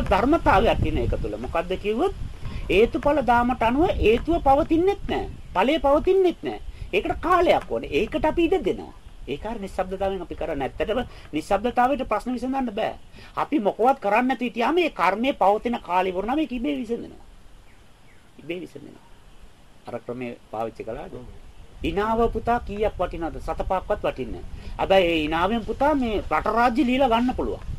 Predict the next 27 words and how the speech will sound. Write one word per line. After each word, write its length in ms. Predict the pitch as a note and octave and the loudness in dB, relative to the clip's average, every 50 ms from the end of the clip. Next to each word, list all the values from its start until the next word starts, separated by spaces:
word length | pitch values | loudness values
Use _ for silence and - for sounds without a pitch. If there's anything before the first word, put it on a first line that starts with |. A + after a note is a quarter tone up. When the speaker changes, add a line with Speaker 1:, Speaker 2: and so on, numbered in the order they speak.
| - - - - - - | -6 -6 -6 -6 -6 -6
Speaker 1:
මිනිස්සු 300 | - - G#3+ - - D4+ | -4 -2 -2 0 2 2
ලීලා 280 | C#4 B3+ D4+ E4+ E4 A#3+ | 4 4 4 4 4 2
දෙනවා. 280 | C#4 C4+ F#4 G4 G4 - - - - - - - - - - - - - - - - | 2 0 0 -2 -2 -6 -8 -10 -10 -8 -8 -8 -6 -6 -8 -8 -10 -10 -10 -8 -4
එච්චර 400 | - C3 - - - A3+ A#3 B3 | -4 -4 -4 -2 0 2 2 4
ඒ, 360 | - - G#3 - D#3+ E3+ D#3+ D3+ | 4 4 4 2 0 -2 -2 2
ඒ, 160 | C#3+ G3 G3 F3+ E3+ | 4 4 4 4 4
ඒ, 120 | F3 F3 D#3 D3+ D3 | 2 2 0 0 -2
ඒකට 260 | D#3 E3+ D#3 - F#3 A3+ | -4 -4 -4 -2 -2 -2
මේ 180 | A3 F#3 F#3 E3+ | -2 -2 0 0
වටිනාකමක් 560 | E3 E3 E3 F#3+ G#3 G#3 G3 G#3+ G#3+ B3+ B3 | 0 0 0 -2 -2 -2 -2 -2 -4 -4 -4
තියෙනවා. 240 | - G3+ D#3+ - - - | -4 -4 -4 -4 -6 -6
හැබැයි 300 | - - - F3+ A3+ A3+ | -10 -10 -6 -6 -4 -2
සතපාක්වත් 560 | A#3+ - - - - G3+ G3+ - - A#3 - | -2 -2 -2 0 0 0 0 0 0 -2 -2
වටින්නේ 400 | - E3+ - C#3+ C3+ - - - | -2 -2 -2 -4 -4 -6 -8 -10
නෑ. 220 | - - - - - - - - - - - - - - - - - - - - | -10 -10 -10 -10 -12 -12 -12 -10 -10 -8 -8 -8 -12 -14 -14 -14 -12 -12 -10 -6
කොහොම 280 | - D#3+ D#3+ F3+ G3+ | -4 -4 -4 -4 -2
කරලා 300 | G3 F#3 F#3+ A#3+ B3 F#3+ | -4 -2 -2 -2 -4 -4
යනවා. 180 | D3+ B2 G#2+ - - - - - - - - - - - - - - - - | -4 -6 -8 -10 -12 -14 -12 -10 -10 -10 -10 -10 -12 -12 -12 -14 -14 -12 -8
ඊළඟ 340 | F3+ G3 A3+ A#3 C4 C4 B3 | -4 0 2 4 4 4 6
ඇඩ්මින් 360 | G#3+ G#3 G3+ A#3 B3 B3 A#3+ | 4 4 4 2 0 0 2
කවුද? 220 | A#3 A#3+ C#4 C4+ D#4+ | 2 2 2 4 2
මෙයා 260 | C4 G#3+ G3 E3+ C3+ | 2 2 2 0 0
තමයි. 260 | - B2 A2+ G#2+ - - - - - - - | -2 -6 -8 -8 -12 -14 -14 -14 -16 -16 -6
හැබැයි 300 | - - A#3 D4 C#4+ C4 | -4 0 4 6 6 8
ඕ 140 | C4 C4+ E4 | 8 8 8
ලෙවල් 240 | F4 F#4+ G4+ G4+ | 8 8 6 6
ෆේල්. 260 | G4 F#4 F#4 D#4 - | 6 6 2 2 2